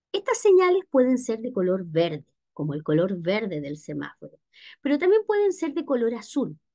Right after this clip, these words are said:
¿Y dónde encuentro las de color azul? Principalmente en las autopistas. Y las de color café generalmente son las que informan sobre algún tipo de atractivo turístico. Muy bien. También existen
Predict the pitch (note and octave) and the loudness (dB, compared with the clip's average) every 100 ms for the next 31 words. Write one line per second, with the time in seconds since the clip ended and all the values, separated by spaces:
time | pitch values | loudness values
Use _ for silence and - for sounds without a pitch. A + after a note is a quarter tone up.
0 | - C#4 E4+ A#4 A#4 - _ E4 G4 F#4 | -2 -2 0 -4 -6 -10 _ -4 -2 -4
1 | F#4 D#4 D4+ C#4 D4 C4+ - D#4+ F4 C4 | -6 -6 -6 -4 -4 -6 -4 -4 -4 -4
2 | A#3 - F#3+ A3 G#3 G3 A3+ B3 A3 F3+ | -6 -8 -6 -6 -4 -4 -6 -6 -6 -8
3 | D3+ D3 D#3+ D#3 E4 - - - - - | -10 -10 -10 -6 -4 -4 -10 -18 -18 -20
4 | - _ - D4+ E4 D4+ D#4 D4+ E4+ A4 | -20 _ 2 4 4 2 0 0 0 -2
5 | F#4 D4+ C#4+ E4+ - E4+ G#3 F3 E3+ D#3+ | -6 -4 -2 -2 -2 -2 -2 -2 -2 -4
6 | F3 G#3 D4+ - G#3+ C4+ - B3 C#4+ D4+ | -6 -8 -10 -6 -6 -6 -6 -6 -6 -8
7 | - B3 D4 - _ _ D#4 F4 - G4 | -8 -4 -4 -8 _ _ 0 0 0 -2
8 | B3+ G#3+ C#4+ D#4+ D4 C4+ A#3+ G#3 G#3 G3+ | -2 -4 -6 -4 -2 -2 -2 -4 -6 -10
9 | G3 G#3+ G3 F#3 D#3+ - F3 E3 D#3+ D3+ | -8 -8 -6 -8 -12 -12 -8 -8 -8 -10
10 | - _ - - _ _ - D3+ E3+ D4 | -12 _ -20 -20 _ _ -12 -8 -4 -4
11 | C5 - _ _ _ _ _ _ _ _ | -4 -10 _ _ _ _ _ _ _ _
12 | _ _ _ _ - D4+ E4 A4+ A4+ G#4 | _ _ _ _ 0 4 6 4 2 0
13 | F#4 G4+ | 0 0